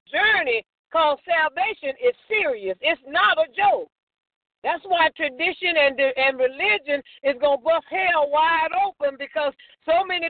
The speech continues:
people are grabbing a hold of that with cliches and overseers and, and all, and they running before they get the call, they running before they get the total instructions and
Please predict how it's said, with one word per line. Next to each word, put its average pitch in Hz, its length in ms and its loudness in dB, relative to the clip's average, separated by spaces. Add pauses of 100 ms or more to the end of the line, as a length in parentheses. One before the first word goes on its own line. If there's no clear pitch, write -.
people 392 300 0
are 277 180 2
grabbing 311 540 -2
a 302 80 0
hold 339 400 0
of 302 80 -4
that 339 320 -2
with 254 160 -10 (100)
cliches 330 840 -2
and 220 160 -4 (240)
overseers 330 1040 0
and, 233 160 -4 (320)
and 262 160 -2
all, 320 240 2
and 285 180 0
they 302 140 -2 (160)
running 339 400 0
before 330 320 2
they 320 160 0
get 202 240 -10
the 220 160 -10
call, 330 560 0
they 240 160 -4
running 330 320 -2
before 320 320 -2
they 311 160 0
get 247 240 -10
the 214 160 -8
total 320 400 0
instructions 330 960 -4 (320)
and 254 80 -4